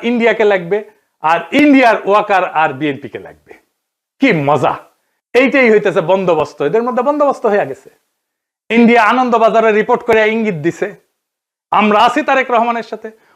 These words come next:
ওয়াকার শক্তি দিয়ে ইঙ্গিত দিছে, "আমরা আছি তারেক রহমানের সাথে।" তারেক রহমান বক্তৃতা দিয়ে ইঙ্গিত দিছে, "আমরা আছি আম-, তোমাদের সাথে, শান্তি আর শান্তি, নিরাপত্তা, এর বাইরে আর কিছু হবে না,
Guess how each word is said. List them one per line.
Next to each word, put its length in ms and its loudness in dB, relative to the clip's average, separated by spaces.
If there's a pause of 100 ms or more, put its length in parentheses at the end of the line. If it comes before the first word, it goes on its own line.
(120)
ওয়াকার 340 2
শক্তি 380 -2
দিয়ে 280 2
ইঙ্গিত 240 -2
দিছে, 320 -2 (360)
"আমরা 340 2
আছি 360 2
তারেক 300 -2
রহমানের 320 -2
সাথে।" 300 -6 (440)
তারেক 280 0
রহমান 380 2
বক্তৃতা 400 0
দিয়ে 240 2
ইঙ্গিত 240 -2
দিছে, 460 0 (220)
"আমরা 340 4
আছি 320 0
আম-, 260 -2
তোমাদের 320 -6
সাথে, 380 -18 (300)
শান্তি 560 0
আর 120 0
শান্তি, 580 -14 (340)
নিরাপত্তা, 680 0
এর 160 0
বাইরে 280 0
আর 80 -2
কিছু 220 -12
হবে 220 -8
না, 140 -20